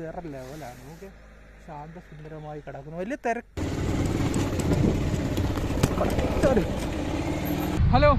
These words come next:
വയനാട്ടിലാണ്. കോഴിക്കോട് Zomato-യിലെ വർക്ക് നമ്മൾ നിർത്തി ഇനി മറ്റൊരിടത്തേക്കാണ് പോകുന്നത്. അപ്പോൾ,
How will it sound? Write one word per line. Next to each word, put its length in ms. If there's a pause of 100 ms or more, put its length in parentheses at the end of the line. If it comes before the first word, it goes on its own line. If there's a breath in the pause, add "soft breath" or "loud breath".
(160)
വയനാട്ടിലാണ്. 600 (680)
കോഴിക്കോട് 380 (100)
Zomato-യിലെ 580
വർക്ക് 340
നമ്മൾ 240
നിർത്തി 260
ഇനി 160
മറ്റൊരിടത്തേക്കാണ് 760 (100)
പോകുന്നത്. 380 (120)
അപ്പോൾ, 220